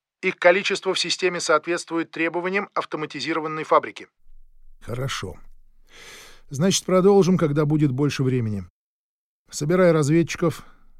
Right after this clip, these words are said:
отправляемся к месту встречи. Разведчики вернутся на Парадис девять где-то через день, и ещё семь дней я буду лететь до точки на полпути между системами А и Б Альфа Центавра, где я должен встретиться с Парадизом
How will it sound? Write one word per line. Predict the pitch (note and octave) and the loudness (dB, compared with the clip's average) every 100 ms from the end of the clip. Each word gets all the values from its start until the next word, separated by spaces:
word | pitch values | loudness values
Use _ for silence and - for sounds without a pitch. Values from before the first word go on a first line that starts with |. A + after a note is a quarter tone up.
| - | -14
отправляемся | G#2 - C3 C#3+ E3 D3 C3+ | -12 -6 -2 0 0 0 -2
к | - | -4
месту | C#3 B2+ B2+ | -6 -4 -8
встречи. | - B2+ A#2 - - _ _ _ _ _ _ _ _ _ _ | -6 -6 -6 -8 -18 _ _ _ _ _ _ _ _ _ _
Разведчики | A#2 B2 A3 - F#3 | -6 -2 0 -2 -2
вернутся | F#3+ F3+ G3+ F#3 F3 | 0 2 2 0 -2
на | D#3+ | -2
Парадис | D#3 D3+ D3+ D3+ B2+ | 0 0 0 0 0
девять | E3 E3+ D#3+ - | 2 4 2 -2
где-то | C3 B2 D3+ C#3+ | -8 -6 -4 -4
через | - C#3 C#3 A#2 | -4 -2 -2 -2
день, | F3 D#3+ F2+ - - - - - _ - | 0 0 -2 -12 -20 -20 -20 -20 _ -12
и | G#2 | -8
ещё | G#2+ - F#3 | -4 2 4
семь | - E3+ D3+ | 4 0 0
дней | D#3 D#3+ | 0 -2
я | B2+ A#2+ | -2 -4
буду | B2+ B2 | -4 -4
лететь | B2 - D3+ | -4 -4 -4
до | B2 A#2 | -4 -8
точки | - D3+ - D3+ | -4 -6 -4 -4
на | C3+ | -4
полпути | A#2 C3 A2+ A#2 - C#3+ | -4 -6 -6 -8 -6 -4
между | C3+ A#2+ A#2+ | -4 -4 -6
системами | B2 - C#3 C3 B2+ B2+ - | -8 -8 -6 -4 -4 -6 -6
А | B2+ B2 A#2+ | -6 -6 -6
и | A#2 | -10
Б | G2+ A#2 C#3+ - - - - - | -6 -4 -4 -6 -16 -20 -16 -8
Альфа | C3 A#2 A#2+ | -6 -6 -6
Центавра, | - A#2+ D#3+ D3+ G2+ - - - - _ _ | -4 -4 -2 -2 -4 -10 -20 -20 -20 _ _
где | G2 F3+ | -4 -2
я | E3 | 0
должен | D3 C3 C3 | 0 -2 -4
встретиться | - - D3 D3 - C#3+ | -6 -6 -6 -6 -8 -8
с | |
Парадизом | - B2+ A2 G2 G#2 F#2+ G2+ | -8 -8 -8 -8 -8 -8 -10